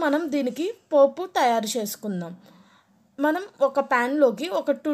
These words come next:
టేబుల్ స్పూన్ ఆయిల్ని తీసుకొని అందులో కొంచెం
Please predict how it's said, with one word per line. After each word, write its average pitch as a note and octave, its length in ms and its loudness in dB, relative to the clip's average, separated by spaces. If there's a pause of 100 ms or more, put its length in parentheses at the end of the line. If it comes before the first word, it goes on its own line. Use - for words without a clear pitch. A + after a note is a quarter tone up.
(120)
టేబుల్ B3+ 340 2
స్పూన్ D#4 220 -8 (160)
ఆయిల్ని C4+ 340 0 (100)
తీసుకొని G#3+ 480 -6 (560)
అందులో C4+ 340 2 (260)
కొంచెం B3 300 0